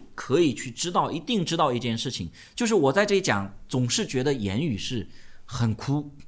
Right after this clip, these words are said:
很干，因为比起将来那个荣耀的，我们要得着的，而且其实我们现在已经在天国里面，但是我们还没有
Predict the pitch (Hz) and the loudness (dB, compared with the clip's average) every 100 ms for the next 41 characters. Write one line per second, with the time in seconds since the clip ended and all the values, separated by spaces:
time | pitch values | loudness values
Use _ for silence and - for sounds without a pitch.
0 | - - - - 120 123 165 147 147 - | -18 -18 -20 -4 0 6 8 6 4 -8
1 | - - - 165 185 180 165 214 - 120 | -12 -14 2 6 8 6 4 2 2 0
2 | 185 202 135 156 151 131 139 101 95 104 | 2 4 4 4 2 2 0 0 2 2
3 | 160 190 127 - 104 - - - - - | 8 8 8 4 -6 -8 -18 -20 -10 2
4 | 120 127 143 113 110 107 85 85 - - | 6 6 6 4 2 2 -2 -6 -12 -10
5 | - 165 196 123 - 175 190 143 104 113 | 4 6 8 4 2 2 2 2 2 2
6 | - 214 208 175 - - - - 123 120 | 2 4 4 4 2 -8 -14 0 2 4
7 | 226 233 156 156 156 135 107 90 98 151 | 4 6 4 2 2 4 4 0 0 2
8 | 143 139 104 110 123 156 110 101 190 139 | 2 0 0 0 0 -2 0 4 4 4
9 | - | 0